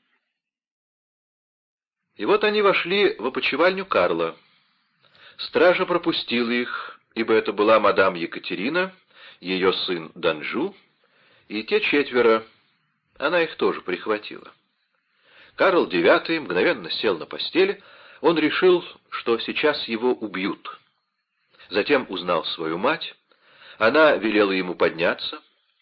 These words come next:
Когда он был в состоянии её выслушать,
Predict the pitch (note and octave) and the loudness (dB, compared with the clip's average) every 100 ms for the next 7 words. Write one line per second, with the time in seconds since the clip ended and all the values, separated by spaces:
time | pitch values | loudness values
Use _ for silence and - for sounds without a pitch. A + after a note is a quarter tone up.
0 | _ _ - - A2+ C3+ E3 D3 C3+ C#3 | _ _ -20 -2 0 4 4 4 0 -4
1 | - B2 - B2+ C3+ A#2+ A#2 A2 G#2+ G2+ | -2 -6 -2 2 2 0 0 -2 -2 0
2 | G2 E3 G3+ - - - - - - | 0 0 -6 -8 -10 -10 -14 -16 -18